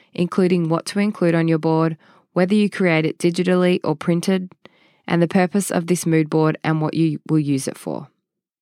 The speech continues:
So I hope you have found this content really helpful, and I wish you all the best with this part of the planning process. It's a huge part and requires quite a bit of attention,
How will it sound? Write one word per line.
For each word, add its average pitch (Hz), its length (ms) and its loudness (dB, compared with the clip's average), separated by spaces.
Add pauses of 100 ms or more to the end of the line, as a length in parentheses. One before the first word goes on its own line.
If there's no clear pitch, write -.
(1080)
So - 180 0
I 220 100 4
hope 220 260 2
you 294 80 2
have 302 140 2
found 202 260 2
this 202 140 0
content 175 420 0
really 175 240 2
helpful, 160 680 -2
and 175 160 0
I 170 60 2
wish 180 220 0
you - 80 0
all 175 180 0
the 175 80 2
best 160 380 -2
with 160 100 -2
this 160 180 -2
part 156 220 -2
of 147 60 -2
the 151 60 -6
planning 143 360 -4
process. - 640 -6 (800)
It's 190 160 0
a 233 60 4
huge 202 360 0
part 156 320 0
and 165 140 0
requires 160 480 0
quite - 320 0
a 165 60 0
bit 165 140 2
of 160 100 0
attention, 139 560 -6